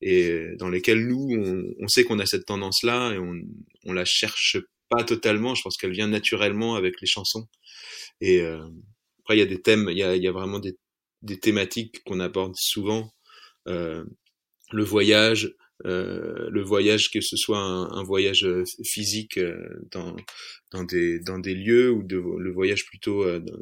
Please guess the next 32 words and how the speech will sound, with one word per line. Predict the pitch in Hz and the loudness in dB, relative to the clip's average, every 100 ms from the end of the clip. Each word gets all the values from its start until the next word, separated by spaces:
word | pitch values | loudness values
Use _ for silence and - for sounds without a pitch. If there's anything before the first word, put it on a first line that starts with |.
| - 80 | -14 -12
dans | 87 | -8
l'imaginaire, | 92 95 98 95 98 110 113 110 | -6 -4 -4 -2 2 4 4 0
ou | 92 | -2
des, | 90 87 87 _ - - _ | -2 -2 -4 _ -20 -20 _
ou | 101 | -6
comment | 101 101 | -2 -2
on | 98 | -2
peut | 95 | -2
se, | - 98 90 87 - - _ - | -2 2 2 2 -4 -10 _ -14
euh, | 92 98 - | -10 -10 -6
se | - - | -6 -4
perdre | - 110 104 | 6 6 6
à, | 92 90 85 85 82 - | -4 -6 -6 -10 -14 -10
à | 95 | -6
rêver | 95 98 95 107 | -4 -2 -2 -2
parfois | 95 - 107 | -4 -8 -8
de, | 101 87 85 - _ _ _ _ _ | -4 -6 -6 -14 _ _ _ _ _
de, | 92 90 85 | -2 -2 -2
de, | 90 80 - - _ | -8 -10 -12 -20 _
de | 101 | -8
vouloir | 90 104 104 101 | 0 4 6 4
une | 104 | 0
autre | 107 98 | 0 -2
vie, | 113 120 120 | -6 -4 -4
ou | 107 | -2
des | - | -2
choses, | 98 92 | -2 -6
des, | - 92 | -4 -6
des | - 90 | -6 -4
choses | - 90 | -4 -4
comme | 90 | -8
ça. | 90 101 | -10 -12